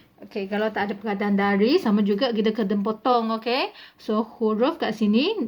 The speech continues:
lokus Z, maka kita potong huruf Z. Okey, ada tak huruf yang sama? Ada, iaitu C. Jadi,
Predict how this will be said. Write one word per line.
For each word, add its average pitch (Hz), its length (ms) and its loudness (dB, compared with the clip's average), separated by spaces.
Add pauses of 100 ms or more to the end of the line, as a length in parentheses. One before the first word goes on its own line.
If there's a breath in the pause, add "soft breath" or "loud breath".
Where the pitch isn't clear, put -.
lokus 214 400 -4 (240)
Z, 233 480 -2
maka 214 320 0
kita 220 240 -2
potong 302 480 -2 (320)
huruf 220 240 -4
Z. 196 320 -2 (480 loud breath)
Okey, 254 240 -4
ada 254 160 0
tak 240 240 -2
huruf 247 160 0
yang 226 160 2
sama? 269 400 0
Ada, 208 160 -2
iaitu 214 400 2
C. 202 440 -2 (440)
Jadi, 214 360 0